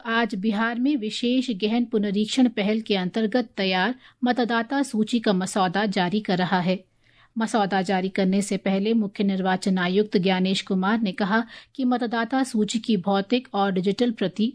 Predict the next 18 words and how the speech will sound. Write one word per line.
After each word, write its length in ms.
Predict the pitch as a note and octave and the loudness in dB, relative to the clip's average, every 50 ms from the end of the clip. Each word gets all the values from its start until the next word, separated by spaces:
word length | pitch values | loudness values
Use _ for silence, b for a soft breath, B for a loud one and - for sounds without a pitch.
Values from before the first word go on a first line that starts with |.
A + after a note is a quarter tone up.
| - | -2
राज्य 320 | G3+ G3+ G3 F#3+ F3+ A3 G3+ | 0 0 2 2 2 0 -2
के 140 | G#3 B3 | -2 -4
अड़तीस 480 | A#3 - G3+ G3+ G3 - - B3+ B3+ G#3+ | -4 -2 -2 -2 0 0 0 0 2 2
जिलों 240 | G#3 G3 F#3+ G3+ G3+ | 2 0 0 0 0
में 220 | G3+ G#3+ A#3+ C4+ B B B B B | 0 0 0 -2 B B B B B
सभी 300 | - - B3+ A#3+ G#3+ C4+ C#4 | -6 -4 -4 -2 0 0 0
मान्यता 460 | B3+ A#3+ G#3+ G#3+ A3 G#3+ G#3+ B3+ A#3+ | 2 0 0 -2 -4 -2 -2 -2 -4
प्राप्त 440 | A#3 - G#3+ G3+ G#3 G#3+ G#3+ - - | -2 0 0 2 2 2 0 -2 -2
राजनीतिक 640 | G3+ F#3+ F3+ F3+ F#3 - - G#3 G3 - G#3+ F#3 E3+ | 0 0 0 0 0 -2 -2 -4 -2 -2 -2 -2 0
दलों 240 | G3 F#3 G#3 C4 | 0 2 4 4
को 180 | B3+ - - F3+ | 2 2 0 -2
उपलब्ध 440 | F3 - F#3+ F#3 F#3 F3 E3 - G#3+ | -2 0 0 2 2 2 0 -2 -2
कराई 360 | G#3+ - A#3+ A3+ G#3 F#3 F3 | 0 0 2 2 2 2 0
जाएगी। 440 | F3 - F3+ E3+ E3+ E3+ - F3+ F3 E3 - - - _ G#3 | 0 0 0 0 -2 -2 -2 -2 -2 -2 -6 -12 -14 _ -4
ब्यौरा 420 | F3+ G#3 G#3 F#3+ F#3 F3 F#3 A#3 - - | -2 0 0 2 0 -2 -4 -6 -4 -2
हमारे 320 | C4 A#3 A#3 A#3 A#3 A#3+ A3+ | 0 2 2 2 0 -2 -2
संवाददाता 800 | - G#3 F3+ E3+ E3 E3 D#3+ - G3 - G3 E3+ D#3 - D#3 D3+ | -2 -2 -2 -2 0 -2 -2 -2 -2 -2 -2 -2 -2 -2 -6 -6
से। 220 | - - D#3 D3+ | -6 -10 -12 -12